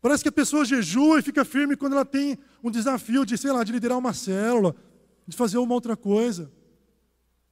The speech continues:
O Espírito Santo, uma época, começou a falar comigo, "Gustavo, qual que é a motivação que tá te fazendo você tá tão crente assim? <laughs>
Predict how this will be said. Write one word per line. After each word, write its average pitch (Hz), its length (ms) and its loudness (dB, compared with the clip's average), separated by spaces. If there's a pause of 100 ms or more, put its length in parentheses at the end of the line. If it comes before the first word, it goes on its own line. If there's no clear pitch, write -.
(3250)
O - 40 -20
Espírito 254 280 -6
Santo, 277 220 -8
uma 277 120 -2
época, 285 180 -8
começou 294 320 -8
a 277 40 -10
falar 277 180 -8
comigo, 226 420 -10 (280)
"Gustavo, 240 360 -10
qual 254 120 -8
que 277 80 -12
é - 20 -8
a - 20 -10
motivação 233 500 -8
que - 60 -16
tá 240 60 -6
te - 100 -12
fazendo 220 280 -2
você 220 240 -6 (640)
tá 208 80 -6
tão 294 240 -8
crente 226 460 -8
assim? 160 320 -10 (240)
<laughs> 254 100 -14